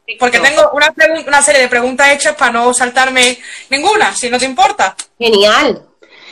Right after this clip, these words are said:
Speaker 2: Pues mira, empiezo a preguntar, empiezo a preguntar tú, <laughs> o lo
Speaker 1: Vale.
Speaker 2: que quieran que pregunten, lo que sea, que yo estoy dispuesta a decirlo todo. Por cierto, una cosa que os iba a decir, ¿vale? Eh,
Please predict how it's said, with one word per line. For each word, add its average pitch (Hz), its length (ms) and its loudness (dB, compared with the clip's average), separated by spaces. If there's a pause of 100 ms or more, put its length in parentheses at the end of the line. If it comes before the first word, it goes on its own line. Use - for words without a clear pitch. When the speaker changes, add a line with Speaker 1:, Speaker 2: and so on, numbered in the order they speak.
(180)
Speaker 2:
Pues 247 140 4
mira, 311 240 6 (100)
empiezo 285 400 2
a 349 60 0
preguntar, 339 520 4 (380)
empiezo 254 300 2
a 339 60 2
preguntar 320 520 4
tú, 214 80 0 (360)
<laughs> 349 360 2
o 262 260 4
lo 247 200 4
Speaker 1:
Vale. 247 420 0
Speaker 2:
que - 200 -20
quieran 262 320 -2
que 285 140 -2
pregunten, 233 460 -2
lo 233 100 -4
que 220 140 -4
sea, 262 340 0
que 220 160 0
yo 220 180 4
estoy 226 380 0
dispuesta 214 680 2 (180)
a 214 80 0
decirlo 254 500 2
todo. 170 320 2 (320)
Por 247 200 0
cierto, 269 680 -2
una 285 240 4
cosa 285 260 0
que 269 100 0
os 247 80 2
iba 254 200 4
a 233 40 2
decir, 170 500 -4 (200)
¿vale? 214 420 0 (680)
Eh, 254 260 2